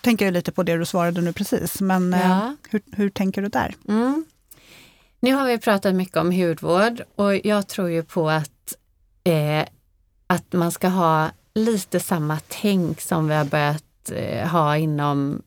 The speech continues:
Speaker 2: alltså vi är ju så i Skandinavien, vi är så hälsomedvetna och vi är så, de allra flesta av oss är väldigt noga med vad vi stoppar i oss och,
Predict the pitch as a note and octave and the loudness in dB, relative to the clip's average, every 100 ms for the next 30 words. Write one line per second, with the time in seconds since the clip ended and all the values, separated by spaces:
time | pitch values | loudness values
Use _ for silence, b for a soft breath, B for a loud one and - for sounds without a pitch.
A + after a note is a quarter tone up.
0 | - F#3 F#3 F#3 F3+ D#3+ - - F#3 D#3 | -8 -4 -2 0 0 -2 -6 -4 -2 -2
1 | D3+ - E3 D#3 D3 C#3+ D3+ F3 D#3+ - | -2 -4 -2 0 0 0 -2 -2 -4 -6
2 | D3 - - E3 - D3 D3 C#3+ C#3+ C#3 | -10 -8 -4 -4 -4 -4 -2 -2 -4 -2
3 | - F3 F3+ E3+ D#3+ - - - F#3 D3+ | 0 2 2 2 0 -2 -6 -2 0 0
4 | D3 B B B F3+ F3+ D#3 D3+ F#3+ - | -2 B B B 0 2 0 0 -2 -4
5 | - F#3 E3 C#3+ D3+ - D#3 D#3+ C#3+ D3 | 0 2 4 2 -2 -2 -2 0 0 -2
6 | D3 - E3+ E3 D#3 C#3+ D3+ D3+ C#3+ D3 | -4 -4 0 0 0 -2 0 0 0 0
7 | D3 D#3 D3+ - D3+ D3+ D3 C#3 C#3+ D3 | -2 -2 -4 -4 -4 -2 0 -2 0 0
8 | D3+ - - C#3 C#3 C#3+ | -2 -8 -4 -2 0 -2